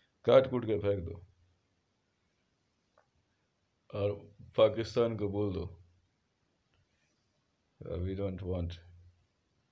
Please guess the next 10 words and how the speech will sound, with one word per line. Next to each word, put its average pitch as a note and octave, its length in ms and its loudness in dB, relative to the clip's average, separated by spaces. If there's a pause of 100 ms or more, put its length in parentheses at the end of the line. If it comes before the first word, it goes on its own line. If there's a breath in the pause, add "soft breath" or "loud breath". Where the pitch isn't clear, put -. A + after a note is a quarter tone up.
(240)
Islamic E2+ 480 -4
Republic E2 480 -6
on D2 100 -10
earth।" E2+ 320 -10 (960)
नहीं G2 200 -2
चाहिए, D2+ 400 -10 (2500)
समझ F2+ 360 -4
में E2 80 -2
आई A#1+ 140 -8
ना? A1 160 -12